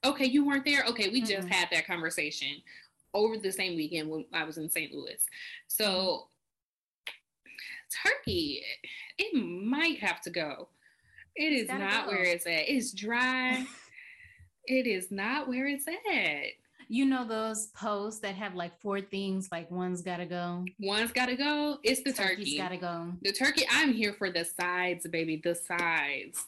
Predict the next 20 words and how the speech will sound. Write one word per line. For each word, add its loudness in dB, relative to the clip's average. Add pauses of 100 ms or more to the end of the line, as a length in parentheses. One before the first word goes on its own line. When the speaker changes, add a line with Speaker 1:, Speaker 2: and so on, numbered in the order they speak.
Speaker 2:
Mm-hmm. 0 (380)
Speaker 1:
Turkey -4
gotta -2
go. -8 (1500)
Mm-hmm. -10
Okay, 0
I'm 2
with -2
you -2
on -2
that -2
one. -10 (560)
Um, 2 (1500)
honestly, 2 (720)
all 0
Thanksgiving -2
desserts, -2
in -2
my 0
opinion, 0